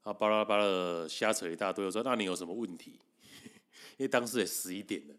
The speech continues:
当时，哦，十二，十二点了，当时十二点了，然后他说，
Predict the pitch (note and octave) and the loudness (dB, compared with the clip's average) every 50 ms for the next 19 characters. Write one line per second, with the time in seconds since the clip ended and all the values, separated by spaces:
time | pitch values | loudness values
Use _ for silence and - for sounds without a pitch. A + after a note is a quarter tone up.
0 | _ _ _ _ _ _ _ _ _ _ _ _ _ A#2 A2+ A#2+ A#2 G#2+ - - | _ _ _ _ _ _ _ _ _ _ _ _ _ -14 -12 -12 -14 -14 -14 -12
1 | G2 F#2 F#2 F2+ F2+ F2+ F#2 F2+ F#2 F#2+ F#2+ G2 G2+ G2+ G#2+ - _ _ _ _ | -12 -10 -10 -10 -12 -12 -12 -12 -12 -14 -14 -14 -16 -18 -20 -20 _ _ _ _
2 | _ _ _ _ _ _ _ _ _ _ _ _ _ _ _ _ _ _ _ _ | _ _ _ _ _ _ _ _ _ _ _ _ _ _ _ _ _ _ _ _
3 | _ _ - D3 G#2+ - - - - A2+ C3+ C#3 C3+ - - - - - A#2 C3+ | _ _ -6 -6 -4 -4 -2 0 2 4 4 4 2 0 -6 -6 0 2 4 4
4 | C#3+ - G#2 E2+ D#2+ D#2+ C#2+ C#2 - - _ _ _ _ _ _ _ _ _ _ | 4 4 2 0 0 -4 -10 -14 -18 -20 _ _ _ _ _ _ _ _ _ _
5 | _ _ _ _ _ _ _ _ _ _ _ _ _ _ _ _ _ _ _ _ | _ _ _ _ _ _ _ _ _ _ _ _ _ _ _ _ _ _ _ _
6 | _ _ _ _ _ _ _ - A#2 A#2 A#2 A#2+ G2+ - - G2 G2+ F#2+ F#2 E2+ | _ _ _ _ _ _ _ -8 -6 -4 -2 -2 -2 -2 0 0 0 0 -2 -6
7 | D#2 D#2 D2 D2+ D#2+ E2+ F2 F#2 G#2+ G#2 A2+ G#2+ G2+ - A2 G#2 G#2 G#2 G2+ G2+ | -6 -10 -14 -16 -14 -10 -8 -6 -4 -2 -2 -4 -2 -2 -2 -2 0 0 0 -2
8 | G#2 G#2+ | -4 -6